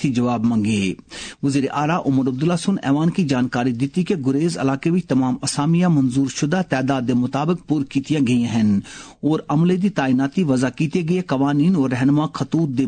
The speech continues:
بارے وچ عمل وچ لیائی جا رہی ہیں۔ نذیر احمد خان گریزی دے سوال دا جواب دیندیاں انہاں سن آکھیا کہ حکومت جموں و کشمیر دے تمام خطیاں وچ عملے دی تعیناتی اور دفتراں دے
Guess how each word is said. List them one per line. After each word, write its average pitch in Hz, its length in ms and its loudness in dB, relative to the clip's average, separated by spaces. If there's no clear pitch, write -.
بارے 147 220 0
وچ 180 200 -2
عمل 165 240 2
وچ 160 200 -2
لیائی 127 220 2
جا 117 200 0
رہی 107 220 2
ہیں۔ 98 380 0
نذیر 139 320 2
احمد 147 280 2
خان 147 320 0
گریزی 143 340 0
دے 143 120 0
سوال 143 420 -2
دا 156 60 0
جواب 131 420 0
دیندیاں 135 300 0
انہاں 147 200 2
سن 127 180 0
آکھیا 156 340 -2
کہ 185 160 0
حکومت 139 480 0
جموں 139 200 2
و 139 40 0
کشمیر 156 360 -2
دے 175 140 0
تمام 139 380 0
خطیاں 170 340 -2
وچ 185 220 -2
عملے 165 360 2
دی 127 220 0
تعیناتی 139 580 0
اور 139 180 2
دفتراں 170 420 -2
دے 156 160 0